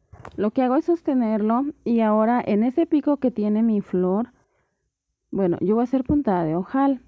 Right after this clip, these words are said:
Si su flor de ustedes no tiene este pico, pues obvio van a seguir su contorno hasta llegar al otro lado. Pero si tienes este dibujo y lo quieres hacer igual, bueno, yo aquí solo voy a trabajar con,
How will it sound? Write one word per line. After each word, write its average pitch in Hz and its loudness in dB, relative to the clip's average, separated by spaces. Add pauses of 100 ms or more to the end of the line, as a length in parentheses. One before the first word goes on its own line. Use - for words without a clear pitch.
(560)
Si 233 -2
su 226 -2
flor 247 2
de 262 0
ustedes 254 -2
no 240 -4
tiene 233 -4
este 233 -6
pico, 220 -4
pues 202 -8
obvio 185 -4
van 185 -4
a 190 -10 (600)
seguir 220 0
su 254 -4
contorno 214 0
hasta 220 -2
llegar 180 -2
al 180 0
otro 190 -4
lado. 285 0 (540)
Pero 302 2
si 285 -4
tienes 233 -2
este 254 2
dibujo 240 0
y 214 2
lo 185 0
quieres 214 -2
hacer 220 -4
igual, 247 0
bueno, 170 -4 (260)
yo 214 -4
aquí 226 -4
solo 202 -4
voy 175 -2
a - -10
trabajar 190 -6
con, 175 -8